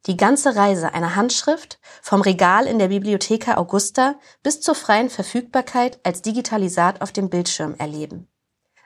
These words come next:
Eine Auflistung aller digitalen Editionen sowie auch aller E-Medien ist auf unserer Homepage unter w w w punkt h a b punkt d e abrufbar. Schauen Sie dort also gerne mal vorbei.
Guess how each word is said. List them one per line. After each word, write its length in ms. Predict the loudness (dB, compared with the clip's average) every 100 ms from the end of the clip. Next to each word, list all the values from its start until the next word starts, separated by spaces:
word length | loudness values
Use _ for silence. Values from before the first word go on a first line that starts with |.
| 0
Eine 300 | 4 6 4
Auflistung 640 | 2 0 -2 2 2 2 2
aller 220 | 2 2
digitalen 500 | 0 -4 -2 -2 -2
Editionen 880 | -4 -6 -4 -2 0 2 0 -2 -8
sowie 360 | -2 0 0 0
auch 160 | 0
aller 240 | 0 0 2
E-Medien 800 | 2 2 -2 -2 -2 -2 -6 -6
ist 180 | -4 -2
auf 100 | -2
unserer 380 | 0 0 0 0
Homepage 460 | -2 0 0 0 -2
unter 400 | -6 -4 -6 -4
w 120 | -4 -2
w 120 | 0
w 160 | -2
punkt 420 | -2 -4 -4 -6 -12
h 220 | -6 -2
a 80 | -2
b 180 | -4 -8
punkt 420 | -6 -6 -6 -6
d 80 | -4
e 240 | -4 -8
abrufbar. 720 | -8 -10 -12 -10 -10 -10 -12 _ _ _ _ _ _ _ -8
Schauen 260 | 0 2 2
Sie 100 | 2
dort 240 | 2 2
also 180 | -4 0
gerne 260 | 2 4
mal 160 | 2 -2
vorbei. 480 | -2 -4 -4 -6